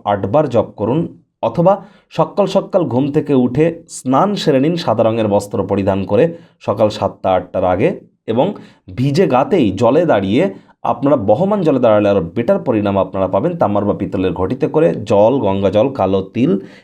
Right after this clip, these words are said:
এবং লাল রঙের পুষ্প, আহ, সূর্যদেবের উদ্দেশ্যে নিবেদন করে এই মন্ত্রটি আপনারা সাতবার জপ করে দিন শুরু করুন। তারপরে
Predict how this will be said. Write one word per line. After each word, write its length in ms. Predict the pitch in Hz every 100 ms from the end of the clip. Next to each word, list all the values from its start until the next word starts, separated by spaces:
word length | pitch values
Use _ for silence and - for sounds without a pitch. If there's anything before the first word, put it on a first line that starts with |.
| -
এবং 240 | 131 147
লাল 240 | 131 131 165
রঙের 220 | 190 190
পুষ্প, 340 | - 165 -
আহ, 840 | 165 135 127 110 - 143 107 98 104
সূর্যদেবের 540 | - 107 107 101 98
উদ্দেশ্যে 440 | 95 95 127 127 113
নিবেদন 380 | 98 95 92
করে 300 | 87 123 190 - _ _ -
এই 120 | 143
মন্ত্রটি 480 | 170 165 160 143 135
আপনারা 280 | 120 117 104
সাতবার 480 | - 101 107 165
জপ 120 | 135 113
করে 260 | - 104
দিন 160 | 95 95
শুরু 220 | 92 92
করুন। 360 | 82 117 180 170 - _ -
তারপরে 300 | 120 127